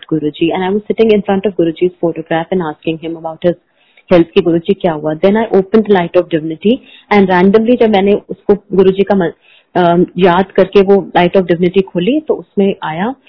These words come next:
कि एक आंटी के बेटे को स्प्लीन, पैनक्रियास और लिवर की प्रॉब्लम थी और गुरुजी ने उसको कहा था कि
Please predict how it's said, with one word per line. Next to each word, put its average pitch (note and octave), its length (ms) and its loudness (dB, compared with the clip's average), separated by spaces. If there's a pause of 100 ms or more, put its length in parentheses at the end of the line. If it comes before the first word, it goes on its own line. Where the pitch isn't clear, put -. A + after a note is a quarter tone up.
(200)
कि G#3+ 60 2
एक G3+ 320 2
आंटी F3+ 280 -2
के G3+ 160 -4
बेटे E3 300 -2
को G#3+ 100 0
स्प्लीन, G#3+ 520 0
पैनक्रियास F#3 720 0 (120)
और F#3 240 0
लिवर F#3 360 2
की A3 140 -2
प्रॉब्लम E3 420 -2
थी A#3+ 140 -4
और G#3 180 -2
गुरुजी F#3+ 440 2
ने F#3+ 240 0 (440)
उसको - 460 0 (800)
कहा F3 180 2
था G#3 140 2
कि G#3+ 120 0